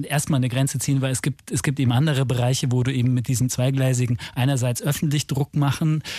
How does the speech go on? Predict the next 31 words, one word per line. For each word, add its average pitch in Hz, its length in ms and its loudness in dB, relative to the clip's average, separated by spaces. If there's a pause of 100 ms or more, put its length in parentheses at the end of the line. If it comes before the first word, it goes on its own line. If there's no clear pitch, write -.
(220)
ähm, 120 320 2
auf 127 200 -4
das 120 160 -2
Thema 120 260 0
aufmerksam 156 600 0
machen, 139 260 -2
Aufmerksamkeit 135 840 0
bekommen, 147 400 0
auf - 160 -4
der 131 100 -2
anderen 147 240 2
Seite 135 280 0
aber 123 160 0
auch 127 120 -4
mit 139 140 0
den 127 100 2
Leuten 127 240 2
konkret 123 420 0
sprechen, 120 460 -2 (180)
ja? 110 200 2 (320)
Also 117 120 2
es 113 60 4
ist 131 120 0
eben 139 140 2
auch 127 140 2
so 151 120 0
eine 131 100 2
Erfahrung 127 580 2
des, - 360 -2 (140)
des - 300 -2
konkreten, 123 720 0